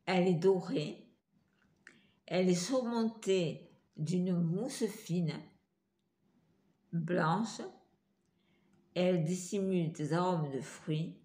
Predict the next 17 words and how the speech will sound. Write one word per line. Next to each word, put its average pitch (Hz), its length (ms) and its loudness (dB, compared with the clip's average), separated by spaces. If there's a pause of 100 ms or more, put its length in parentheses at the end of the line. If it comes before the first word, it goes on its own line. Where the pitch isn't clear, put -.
(400)
de 156 200 6
fleurs 180 680 0
et 202 120 -2
de 202 140 4
malt, 156 380 0 (1500)
de, 175 340 2 (600)
de 208 540 4
houblon, 180 720 2 (420)
d'épices 202 840 0 (800)
et 170 80 0
de 156 180 2
levure. 165 560 0 (1300)
C'est 160 300 -4
une 175 260 4
bière 156 460 0
parfaitement 185 760 -2
équilibrée. 156 1040 -4